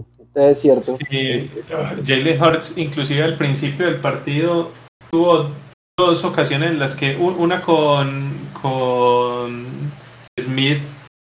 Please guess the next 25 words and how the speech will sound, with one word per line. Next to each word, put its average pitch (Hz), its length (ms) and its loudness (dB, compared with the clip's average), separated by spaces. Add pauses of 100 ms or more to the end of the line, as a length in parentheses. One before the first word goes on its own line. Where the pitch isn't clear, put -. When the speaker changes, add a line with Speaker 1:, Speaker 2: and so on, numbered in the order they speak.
Speaker 2:
que 156 100 2
ganó 135 300 2
totalmente 156 520 -2
la 131 140 0
ruta 139 400 -4
en 143 100 -2
el 127 140 -2
end 131 200 -2
zone 139 280 -4
y 123 40 -6
no 127 200 -6
lo 143 160 -4
pudo 143 240 -4
conectar, 123 460 -4
y 139 80 -4
otra 139 220 -6
que - 100 -10
estaba 143 300 -2
totalmente 170 800 0
solo, 156 280 -2
totalmente 143 640 -6
solo 143 760 -6 (480)
Dallas 139 300 -2
Goedert 139 360 -4
y, 139 280 -8